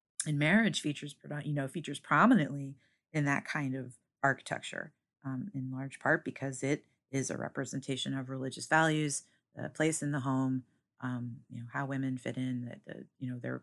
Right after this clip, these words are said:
birthing of children, then by extension into a primary caregiver role,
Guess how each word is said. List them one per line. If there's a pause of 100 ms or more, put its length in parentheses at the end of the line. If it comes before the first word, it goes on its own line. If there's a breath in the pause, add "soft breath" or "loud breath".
(100)
birthing
of
children,
then
by
extension
into
a
primary
caregiver
role,